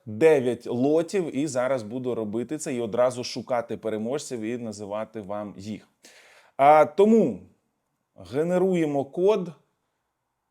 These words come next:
максимальна концентрація на наші цифри і двадцять один тридцять п'ять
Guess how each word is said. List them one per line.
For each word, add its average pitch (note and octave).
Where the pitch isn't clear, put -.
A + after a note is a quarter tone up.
максимальна C#3+
концентрація B2+
на A#2
наші A#2
цифри F#3
і E3+
двадцять D#3+
один C#3+
тридцять D3+
п'ять B2